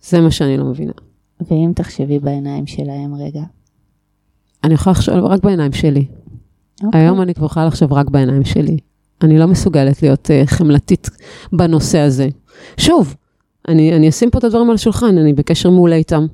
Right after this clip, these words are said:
Speaker 1: אני אוהבת אותם, הם יקרים לי מאוד, אני תמיד אהיה שם בשבילם, והם תמיד יהיו שם בשבילי. אבל במ-, בסיטואציה הכי חשובה בחיים שלי, שזה המקום הכי רגיש, שזה בדיוק הת-, הגבול הדק בין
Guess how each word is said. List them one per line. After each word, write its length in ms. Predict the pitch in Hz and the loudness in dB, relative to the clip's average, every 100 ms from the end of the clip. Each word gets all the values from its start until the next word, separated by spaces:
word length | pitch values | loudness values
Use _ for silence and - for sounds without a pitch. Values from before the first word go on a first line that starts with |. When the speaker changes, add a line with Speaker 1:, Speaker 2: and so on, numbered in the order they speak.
| - | -2
Speaker 1:
אני 160 | 156 | 2
אוהבת 260 | 156 147 160 | 2 2 0
אותם, 320 | 165 156 143 143 - _ _ _ _ | -2 -2 -4 -6 -14 _ _ _ _
הם 100 | 160 | -2
יקרים 440 | 151 - 139 151 | 0 -2 2 4
לי 100 | 160 | 4
מאוד, 340 | 151 147 147 147 - _ - | 4 2 -2 -4 -12 _ -4
אני 140 | 151 | -2
תמיד 340 | - 147 151 - | 0 0 -2 -4
אהיה 180 | - 151 | -4 -2
שם 220 | 143 160 | 0 0
בשבילם, 460 | 143 139 143 143 180 | -2 0 0 0 0
והם 120 | 156 | -2
תמיד 240 | 156 175 190 | 0 0 2
יהיו 140 | 214 | 2
שם 200 | 214 220 | 0 -4
בשבילי. 360 | 196 175 208 165 - _ _ _ _ _ | -4 -2 0 -2 -6 _ _ _ _ _
אבל 240 | 165 156 147 - | -2 -2 -4 -4
במ-, 280 | 151 135 - | -2 -2 -2
בסיטואציה 680 | 139 - 165 170 190 - | -4 -4 -4 -2 -2 -4
הכי 220 | 147 - | -4 -2
חשובה 360 | 180 180 175 160 | -2 -2 -2 -2
בחיים 360 | 165 - 160 160 | -4 -2 -2 0
שלי, 300 | 165 175 190 - _ _ _ _ | 0 0 0 -6 _ _ _ _
שזה 280 | - 170 208 | 0 2 2
המקום 300 | 196 233 202 | 0 0 0
הכי 200 | - 208 | 0 0
רגיש, 500 | 190 135 131 - - _ - _ | 0 -2 -4 -6 -10 _ -20 _
שזה 260 | - 190 226 | -2 0 0
בדיוק 320 | 214 247 - | 0 0 0
הת-, 200 | 175 _ | -4 _
הגבול 320 | 175 156 208 | -6 -2 0
הדק 340 | 202 175 170 - - _ _ _ _ - | 2 0 -2 -4 -18 _ _ _ _ -2
בין 400 | 180 190 170 | 0 0 -2